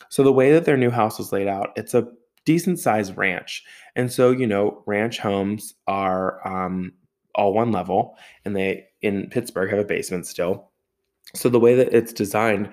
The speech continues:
on the left side of the house is sort of two bedrooms, myself and my sister, with an adjoining bathroom, kind of in its own private hall. And then on the far other side of the house, like, across the living room, dining room, kitchen, all that stuff, on the far other side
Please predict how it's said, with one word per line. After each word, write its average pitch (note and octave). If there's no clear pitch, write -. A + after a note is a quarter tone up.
on A2+
the A2
left G#2
side A2
of A2+
the A2+
house F#2
is G2
sort G2
of F#2
two C3
bedrooms, F#2+
myself F#2+
and G2+
my G2+
sister, F2+
with G#2
an F#2
adjoining G2+
bathroom, F#2+
kind B2
of B2
in G#2+
its -
own G2
private F#2+
hall. F2+
And B2
then A#2
on A2
the G#2+
far G#2
other D3
side F#2
of F#2
the G2
house, E2+
like, F2+
across G2+
the -
living G2+
room, G2
dining F#2+
room, F#2+
kitchen, F#2
all G2
that G2
stuff, F2
on G2+
the G2
far A2+
other G#2+
side G2